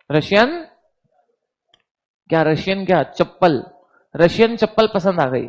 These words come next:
तुमने सैंपल देखा रशियन चप्पल का, तुम्हें पसंद आ गया, तुमने सौ रशियन चप्पल मंगा ली भाई। कितनी? सौ। सैंपल तो बड़ा अच्छा था, बल्क बड़ा कट-, टट्टी कैटेगरी का है,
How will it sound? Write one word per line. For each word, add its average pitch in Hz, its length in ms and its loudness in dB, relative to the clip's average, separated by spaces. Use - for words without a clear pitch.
तुमने 196 200 2
सैंपल 214 460 2
देखा 220 220 2
रशियन 226 360 0
चप्पल 208 320 0
का, 233 100 0
तुम्हें 233 240 -2
पसंद 208 260 -2
आ 185 100 4
गया, 220 120 -2
तुमने 220 240 -4
सौ 247 260 0
रशियन 226 340 0
चप्पल 202 320 -2
मंगा 170 200 -4
ली 139 140 -4
भाई। 123 160 -2
कितनी? 226 400 0
सौ। 165 460 8
सैंपल 233 640 0
तो 226 80 2
बड़ा 196 140 4
अच्छा 220 260 0
था, 208 120 4
बल्क 202 340 0
बड़ा 185 160 2
कट-, - 840 -12
टट्टी - 320 -8
कैटेगरी 165 460 0
का 139 100 -6
है, 120 340 -6